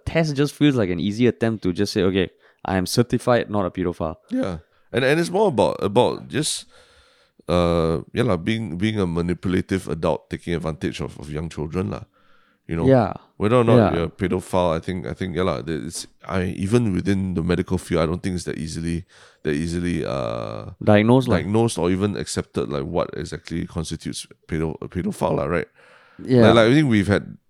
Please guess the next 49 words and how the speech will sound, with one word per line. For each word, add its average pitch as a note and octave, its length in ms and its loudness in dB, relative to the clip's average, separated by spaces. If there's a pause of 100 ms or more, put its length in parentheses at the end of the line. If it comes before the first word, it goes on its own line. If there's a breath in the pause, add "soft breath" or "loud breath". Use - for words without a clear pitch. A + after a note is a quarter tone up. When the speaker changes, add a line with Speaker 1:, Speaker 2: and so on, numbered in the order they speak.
Speaker 2:
we've G2 280 -4
talked - 220 0
about F2 220 2
it G2+ 100 4
where, D#2+ 180 2
where D2 360 -2
if F2 200 -2
someone A#2 320 2
just A2 280 2
has F2+ 220 -4
thoughts - 400 -2
of F2 140 -4
it D2 100 -2
but E2 160 -2
doesn't F#2 340 2
act F2 240 -6
on E2+ 140 -6
it, E2+ 140 -6 (540 soft breath)
does F#2+ 160 2
it A2 60 0
mean A#2 140 2
he's F2 160 0
not F2+ 160 0
a - 40 -6
pedophile F2 500 0
lah, B1+ 160 -4
right? E2 180 -4 (640)
You E2 80 -4
know, F2 100 2
Speaker 1:
Mm, A#2 220 4
Speaker 2:
there's F#2+ 160 2
Speaker 1:
mm, - 20 -2
Speaker 2:
this, G2+ 180 0
Speaker 1:
mm, E2 60 -2
Speaker 2:
uh, D#2 240 0
Speaker 1:
correct. F2+ 220 2
Speaker 2:
there's, G2 180 0
there's G2 320 -2
literally B2 380 2
a F#2 80 4
whole G2 200 2
group F#2 280 -2
of D2+ 80 -6
people E2+ 340 -2
who, D#2+ 320 -6 (580 soft breath)
who D#2 520 -2
identify G2 560 2
as, D#2+ 320 0
as, - 340 -8